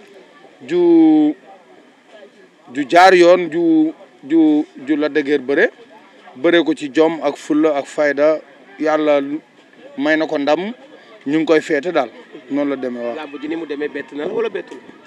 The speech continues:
Speaker 1: Non, lamb ji musuma bett, parce que tamit isam lu ma la wax, nit moom, xam nga, sooy xare,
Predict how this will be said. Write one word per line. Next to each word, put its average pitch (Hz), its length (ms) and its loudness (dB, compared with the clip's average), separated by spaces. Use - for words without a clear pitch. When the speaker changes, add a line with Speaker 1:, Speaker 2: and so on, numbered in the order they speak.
Speaker 1:
Non, 185 260 4
lamb 175 260 2
ji 151 80 -2
musuma 170 360 -4
bett, 247 260 4
parce 170 160 -8
que 151 160 -6
tamit 151 320 -8
isam 214 320 -6
lu 190 60 -2
ma 170 100 -4
la 135 80 -4
wax, 135 80 -10
nit 180 160 -6
moom, 160 240 -4
xam 151 120 -8
nga, 139 80 -8
sooy 185 220 0
xare, 180 280 -2